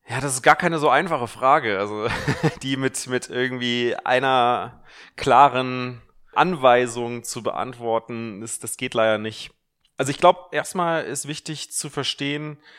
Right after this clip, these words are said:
dass es dort draußen viele, viele verschiedene Informationen gibt, äh, von vielen verschiedenen Leuten und natürlich, äh, das meiste davon ist auf Englisch. Das heißt, wer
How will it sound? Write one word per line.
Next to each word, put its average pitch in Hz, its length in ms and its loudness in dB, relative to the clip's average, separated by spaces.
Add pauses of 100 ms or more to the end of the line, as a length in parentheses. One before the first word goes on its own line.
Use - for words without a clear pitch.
(280)
dass 123 160 -4
es 127 140 -6
dort 123 420 4
draußen 123 500 2
viele, 175 640 -4
viele 156 580 -4
verschiedene 143 560 -8
Informationen 135 920 -8
gibt, 127 460 -10
äh, 117 460 -2
von 117 200 -10
vielen 127 240 -10
verschiedenen 120 400 -8
Leuten 120 340 -2
und 113 120 -8
natürlich, 117 500 -12
äh, 87 120 -14 (720)
das - 220 -12
meiste 127 260 -4
davon 120 220 -6
ist 113 100 -8
auf 107 80 -16
Englisch. 98 480 -14
Das - 180 -10
heißt, 113 380 -2 (540)
wer 113 720 2